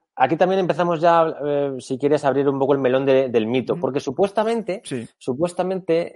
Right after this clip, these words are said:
Speaker 1: eh, dicen las crónicas y, y, bueno, en principio hay testigos, en principio hay testigos. Eh,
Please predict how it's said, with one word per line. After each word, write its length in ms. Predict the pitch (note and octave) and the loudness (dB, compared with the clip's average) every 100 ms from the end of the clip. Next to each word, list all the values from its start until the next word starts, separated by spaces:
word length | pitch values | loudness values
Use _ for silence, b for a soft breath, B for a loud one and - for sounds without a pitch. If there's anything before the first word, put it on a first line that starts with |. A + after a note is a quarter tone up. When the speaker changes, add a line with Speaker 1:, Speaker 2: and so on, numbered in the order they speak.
| C3+ C3 C3 | 2 4 4
Speaker 1:
eh, 40 | B2 | 4
dicen 300 | D#3 F#3 F3+ | 2 4 2
las 160 | D#3 | 2
crónicas 600 | - F#3+ E3+ D3+ D3+ E3 | 4 4 4 4 2 0
y, 380 | - A#2 A#2 G#2+ | -2 0 0 0
y, 40 | G#2+ | 2
bueno, 360 | E3 E3+ - _ | 4 2 -2 _
en 120 | A#2+ | 0
principio 320 | A2 A2 C#3+ | 2 4 6
hay 60 | G3+ | 6
testigos, 680 | B2 - C4+ F#3+ F#2 - _ | 6 4 4 4 2 -4 _
en 100 | B2 | -2
principio 260 | A2+ E3+ D#3+ | 0 2 2
hay 60 | |
testigos. 420 | B2 - B2 G2 - _ _ _ _ - | 2 2 0 0 -4 _ _ _ _ 0
Eh, 420 | C3 B2+ B2+ - | 4 6 4 0